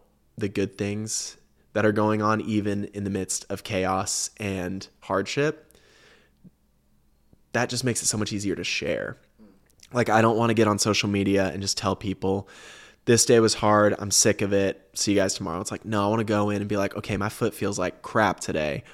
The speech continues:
but what am I thankful for? I'm thankful that I got to the gym. I'm thankful that I've got a wife and two dogs that have just been here for me. I'm thankful that I have work to do. I'm thankful that,"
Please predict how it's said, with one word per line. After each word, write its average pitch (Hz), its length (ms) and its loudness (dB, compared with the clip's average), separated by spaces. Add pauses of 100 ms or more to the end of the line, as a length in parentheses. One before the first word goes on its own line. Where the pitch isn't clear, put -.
(380)
but 113 560 6 (100)
what 107 180 0
am 120 100 4
I 110 100 6
thankful 104 320 2
for? 131 200 2
I'm 110 80 2
thankful 107 280 0
that 104 120 2
I 101 80 2
got 98 220 -2
to 104 100 -10
the 98 100 -6
gym. 90 400 -8
I'm 107 200 -4
thankful 104 320 0
that 101 100 2
I've 101 140 0
got 95 340 -2 (300)
a 104 60 2
wife 101 300 6
and 101 100 -2
two 107 160 0
dogs 98 400 0
that 101 260 -4 (340)
have 107 140 -2
just 101 200 -4
been 101 100 -6
here 98 280 -8
for - 160 -10
me. 92 240 -8
I'm 104 180 -2
thankful 107 380 2
that 98 340 0 (380)
I 98 120 -4
have 104 220 0
work 98 280 -4
to - 100 -10
do. 67 300 -8
I'm 101 160 -10
thankful 98 560 -4
that," 98 320 -4